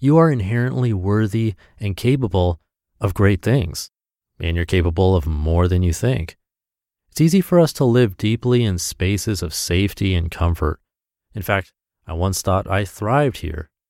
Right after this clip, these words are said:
We convince ourselves that pushing past these limits is impossible, not for us.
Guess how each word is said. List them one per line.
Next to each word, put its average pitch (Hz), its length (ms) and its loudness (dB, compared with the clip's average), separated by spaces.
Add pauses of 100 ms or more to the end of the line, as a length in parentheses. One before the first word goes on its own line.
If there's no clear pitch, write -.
(360)
We 123 80 -2
convince 131 380 2
ourselves 117 340 2
that 98 180 -2
pushing 123 360 -4
past - 380 -2
these 101 180 -2
limits 107 420 0 (260)
is 131 200 -2
impossible, 113 760 0 (300)
not 95 240 -2
for 104 240 0
us. 101 340 -2